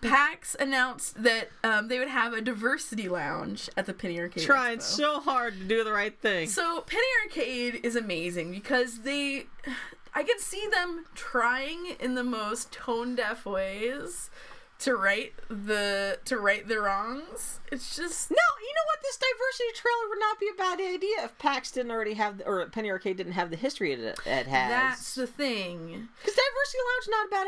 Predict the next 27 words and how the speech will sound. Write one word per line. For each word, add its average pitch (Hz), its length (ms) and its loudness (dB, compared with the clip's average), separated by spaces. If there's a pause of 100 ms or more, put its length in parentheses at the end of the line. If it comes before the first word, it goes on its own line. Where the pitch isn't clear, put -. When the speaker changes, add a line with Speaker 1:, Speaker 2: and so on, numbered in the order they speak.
Speaker 2:
idea, 453 180 -2
Speaker 1:
So 320 180 0
Speaker 2:
but 285 140 -2
Speaker 1:
here's, 370 320 0
Speaker 2:
it's 370 520 0
Speaker 1:
here's, - 0 -
here's 359 320 0 (260)
what 285 200 4
happened. 208 680 -2
It 226 180 6
was 240 360 0
somehow 320 420 0 (180)
leaked, 240 540 -4
this, 226 240 2
this 202 320 -2
P 277 240 2
R 247 280 4 (180)
packet - 500 -2 (320)
about 220 320 4
the 233 80 -6
existence 240 520 -2
of 208 140 0
the 202 80 -2
Diversity 196 460 -2
Lounge 185 320 -2
was 196 140 -6
leaked, 190 280 -8